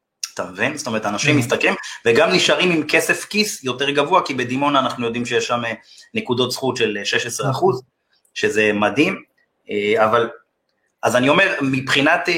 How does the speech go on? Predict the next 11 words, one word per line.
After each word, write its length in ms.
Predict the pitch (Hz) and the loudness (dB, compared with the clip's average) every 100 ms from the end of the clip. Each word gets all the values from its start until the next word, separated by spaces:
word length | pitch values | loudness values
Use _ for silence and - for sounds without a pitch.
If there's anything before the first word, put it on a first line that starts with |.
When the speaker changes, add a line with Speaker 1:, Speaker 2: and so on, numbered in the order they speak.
| 139 | 2
Speaker 1:
אה, 100 | 131 | 0
קריית 240 | - 131 139 | 2 2 2
אתא, 180 | 131 117 - - - | 2 0 -2 -18 -10
זאת 100 | 120 | -6
אומרת, 220 | 113 - - | -6 -4 0
אין 160 | 202 | 2
איזה 200 | 196 156 | 4 4
לימיט 440 | 151 139 180 208 202 | 4 4 2 2 0
מסוים, 520 | 196 - 190 190 202 202 - _ _ _ _ _ _ - | -2 0 2 4 2 -2 -10 _ _ _ _ _ _ -14
מבחינת, 540 | 131 - 151 160 | -10 -4 0 0
אה, 60 | 156 | 0